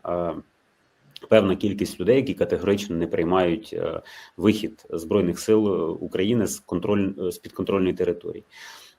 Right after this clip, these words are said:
Е, ну, дійсно, от, е, вже військові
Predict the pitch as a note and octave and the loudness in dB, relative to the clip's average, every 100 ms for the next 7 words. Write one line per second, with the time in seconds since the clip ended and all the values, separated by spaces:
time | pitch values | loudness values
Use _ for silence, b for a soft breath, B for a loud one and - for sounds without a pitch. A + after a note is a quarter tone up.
0 | - E2+ F2 F2+ G2 G2+ B2 - F2+ E2+ | -6 -2 0 2 2 2 2 2 -2 -4
1 | - - - F2+ E2+ E2 E2 G2+ F#2 - | -6 -12 -8 -4 -2 -4 -2 0 0 4
2 | A2 F#2+ | 6 6